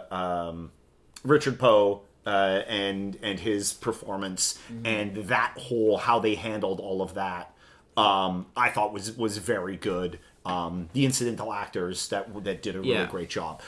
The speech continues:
Speaker 1: Uh, but
Speaker 2: Well,
Speaker 1: yeah,
Speaker 2: that just
Speaker 1: it's,
Speaker 2: goes to show
Speaker 1: it's
Speaker 2: how much
Speaker 1: just
Speaker 2: I hate this episode.
Speaker 1: No, you, I'm,
Speaker 2: Because
Speaker 1: I mean,
Speaker 2: even with that stuff,
Speaker 1: I mean,
Speaker 2: it wasn't enough to pull it out of a one.
Speaker 1: at the end, when I edited last week's episode, <laughs> and we were, like, doing the, like, "What's next week?"
Speaker 2: Yeah.
Speaker 1: And you were like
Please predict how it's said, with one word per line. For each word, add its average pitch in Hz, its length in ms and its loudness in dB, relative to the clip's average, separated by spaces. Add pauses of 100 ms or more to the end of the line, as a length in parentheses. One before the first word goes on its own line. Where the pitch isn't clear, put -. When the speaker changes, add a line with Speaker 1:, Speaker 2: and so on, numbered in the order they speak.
(280)
Speaker 1:
Uh, 95 320 -2
but 92 220 0
Speaker 2:
Well, 135 100 8
Speaker 1:
yeah, 117 140 -2
Speaker 2:
that - 80 -2
just 180 160 2
Speaker 1:
it's, 127 60 4
Speaker 2:
goes 165 220 6
to 135 80 -2
show 131 340 2
Speaker 1:
it's 131 80 4
Speaker 2:
how 117 100 0
much 117 140 2
Speaker 1:
just 113 100 2
Speaker 2:
I 98 100 0
hate 101 300 -6
this 95 200 -6
episode. 95 220 -4
Speaker 1:
No, 147 240 10
you, 175 320 6
I'm, 147 180 4 (120)
Speaker 2:
Because 147 280 6
Speaker 1:
I - 20 2
mean, 151 100 0
Speaker 2:
even 156 260 4
with 147 220 2
that 104 240 0
stuff, 90 480 -4 (320)
Speaker 1:
I 165 80 10
mean, 123 200 0
Speaker 2:
it 139 140 4
wasn't 120 340 0
enough 110 240 -2
to 127 120 -2
pull 110 180 0
it 104 60 0
out 95 100 -2
of 85 120 -8
a 90 60 -8
one. 90 100 -2
Speaker 1:
at 143 100 8
the 180 180 4
end, 165 300 6 (260)
when 104 140 0
I 185 120 6
edited 180 300 4
last 151 280 6
week's 135 240 0
episode, 110 600 0 (280)
<laughs> - 320 -10
and 123 340 4 (240)
we 147 120 4
were, 139 140 8
like, 110 280 4
doing 143 320 4
the, 131 100 4
like, 107 360 0
"What's 196 240 -2
next 277 320 2
week?" 92 380 -2
Speaker 2:
Yeah. 92 220 -4
Speaker 1:
And 170 140 10
you 180 60 6
were 170 120 10
like 143 320 6